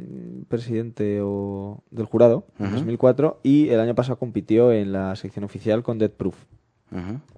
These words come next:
Speaker 1: O sea, va, va, va a dar una lección de, de cine en la sesenta y una edición.
Speaker 2: Sí.
Speaker 1: Y, y que tomando un lugar que previamente fue ocupado por figuras como Martin Scorsese, Stephen Frears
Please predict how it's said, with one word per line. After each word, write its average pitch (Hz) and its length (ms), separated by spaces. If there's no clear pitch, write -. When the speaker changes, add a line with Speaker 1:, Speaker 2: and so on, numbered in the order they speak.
Speaker 1:
O 127 40
sea, 117 140
va, 113 220
va, 123 180
va 123 220
a 127 40
dar 131 80
una 135 140
lección 127 420
de, 127 600
de 131 180
cine 151 320
en 127 140
la 110 400
sesenta - 1400
y 104 100
una 113 160
edición. 135 360
Speaker 2:
Sí. 98 260
Speaker 1:
Y, 101 500
y 113 140
que 110 160
tomando 113 560
un 131 80
lugar 127 280
que 117 160
previamente 117 480
fue 131 120
ocupado 123 340
por 127 140
figuras 123 400
como 131 340
Martin 113 400
Scorsese, 143 460
Stephen 127 400
Frears 135 420